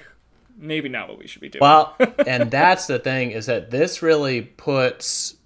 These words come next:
Speaker 2: your feet to the fire of having to think about how much our society cheers that on. Because, dear listener, <laughs>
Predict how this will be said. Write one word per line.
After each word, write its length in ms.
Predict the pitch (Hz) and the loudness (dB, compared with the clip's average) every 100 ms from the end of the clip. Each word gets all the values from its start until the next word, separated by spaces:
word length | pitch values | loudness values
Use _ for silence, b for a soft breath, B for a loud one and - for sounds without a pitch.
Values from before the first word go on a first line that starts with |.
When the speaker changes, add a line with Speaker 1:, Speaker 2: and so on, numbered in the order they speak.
| _ - | _ -4
Speaker 2:
your 180 | 120 117 | -2 -2
feet 380 | - 135 139 | -2 -2 -2
to 100 | 131 | -6
the 100 | 104 | -8
fire 760 | 95 127 113 113 110 104 92 - | -2 2 4 4 2 -2 -4 -6
of 200 | 110 104 | -4 -4
having 380 | - 131 113 101 | -2 -2 0 -4
to 100 | 92 | -8
think 400 | - - 117 117 | -8 -4 -2 -2
about 520 | 123 135 139 143 - | -2 2 4 2 -4
how 800 | 160 139 147 147 147 147 147 147 | -14 -2 2 4 2 2 0 -2
much 560 | 151 143 147 147 151 - 156 | -6 -4 -2 -4 -6 -10 -4
our 180 | 143 | -4
society 680 | 147 147 147 143 139 135 139 | -4 -8 -4 -2 -2 -2 -6
cheers 380 | 139 147 147 143 | -6 -6 -4 -2
that 200 | 151 147 | -4 -2
on. 380 | 151 151 151 151 b b b b b _ | -2 -2 -4 -8 b b b b b _
Because, 920 | 131 127 165 202 180 117 95 90 - - _ _ _ _ _ _ - | -4 -2 4 6 6 4 -2 -10 -16 -20 _ _ _ _ _ _ -16
dear 220 | 90 85 | -12 -12
listener, 560 | 78 - - 73 101 - | -14 -16 -16 -18 -18 -20
<laughs> 80 | _ | _